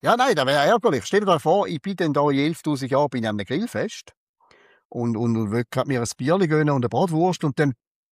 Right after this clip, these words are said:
puck, wird's einfach plötzlich zugig und kühl und langsam vereist um mich herum. Und ich habe kein Strickjäckchen dabei. Da wäre ein Seich.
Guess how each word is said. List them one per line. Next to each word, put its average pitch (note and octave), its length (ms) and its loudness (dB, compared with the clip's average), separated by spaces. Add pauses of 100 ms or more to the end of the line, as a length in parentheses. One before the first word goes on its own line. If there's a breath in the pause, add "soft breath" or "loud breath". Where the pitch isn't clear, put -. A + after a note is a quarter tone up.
puck, A#4 160 0 (220)
wird's - 500 0 (160)
einfach C#3+ 380 -6
plötzlich C#3+ 400 -4
zugig G#3+ 560 -4
und B2 140 -6
kühl F#3+ 560 2 (320 loud breath)
und A#2+ 100 -4
langsam C3+ 320 -2
vereist D3+ 500 -8
um F#3 140 0
mich F3 100 2
herum. F#3 380 2 (560 soft breath)
Und B2 180 -2
ich B2+ 40 0
habe A2 120 -2
kein G2+ 140 -8
Strickjäckchen D#3 720 -6
dabei. A2+ 340 -6 (240)
Da G2 140 -6
wäre F#2+ 180 -8
ein F#2+ 80 -10
Seich. D#3 400 -8